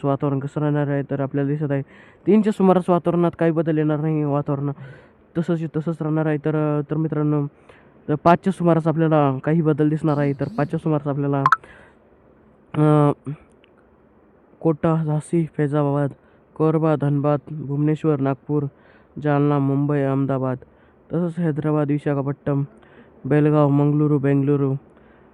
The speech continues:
अ, मदुरई या भागांमध्ये आपल्याला कमी स्वरूपाचा पाऊस पडण्याचा अंदाज राहणार आहे.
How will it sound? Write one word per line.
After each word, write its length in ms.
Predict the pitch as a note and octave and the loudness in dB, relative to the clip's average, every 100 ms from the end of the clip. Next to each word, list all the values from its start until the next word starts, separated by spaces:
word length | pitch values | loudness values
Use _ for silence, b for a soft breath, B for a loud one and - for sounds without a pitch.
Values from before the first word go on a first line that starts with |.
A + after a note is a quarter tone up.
| - | -4
अ, 60 | C3+ C3+ C#3 C#3 C#3 D3 - b b - - | -2 0 0 0 0 -2 -8 b b -20 -4
मदुरई 500 | D3 D3+ D#3 C#3+ C3+ - - - - - | -2 2 2 2 0 -6 -18 -20 -12 -2
या 140 | D#3+ | 2
भागांमध्ये 440 | D#3 C#3+ D3 D3+ D#3 | 4 4 4 4 2
आपल्याला 260 | D#3 D3 | 2 0
कमी 240 | C#3+ D3 D3 | 2 0 0
स्वरूपाचा 380 | D#3+ C#3+ C#3 | -2 -2 -4
पाऊस 160 | C#3 C#3+ | -4 -4
पडण्याचा 360 | - C#3 C#3 C#3 | -2 0 0 0
अंदाज 260 | C3 C#3+ - B B B B - | 0 -2 -4 B B B B -4
राहणार 360 | - E3 D#3 C#3 | 4 6 6 4
आहे. 180 | B2+ | 0